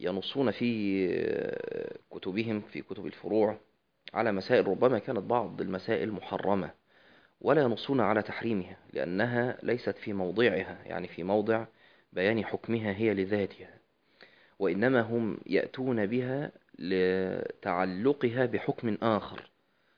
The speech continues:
غير حكمها هي في ذاتها. يعني هنا مثلًا، آم، آه، ف-، فيعني لو قال: "أو استمنى أو باشر فأمنى" أو كذا،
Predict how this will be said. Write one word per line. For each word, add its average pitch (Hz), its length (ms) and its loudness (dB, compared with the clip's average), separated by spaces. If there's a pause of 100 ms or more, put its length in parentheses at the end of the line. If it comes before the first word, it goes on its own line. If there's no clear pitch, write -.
(140)
غير 113 260 8
حكمها 117 400 2
هي 107 220 4
في 95 160 0
ذاتها. 98 460 2 (580)
يعني - 120 -6
هنا 113 140 2
مثلًا، 104 420 0 (240)
آم، 50 120 -6 (680)
آه، 85 640 2
ف-، - 200 -10
فيعني 87 760 2
لو 90 220 4 (100)
قال: 110 280 6
"أو 90 140 4
استمنى 98 680 2
أو 80 140 0
باشر 98 480 6
فأمنى" 92 420 0
أو 69 100 0
كذا، 110 300 -4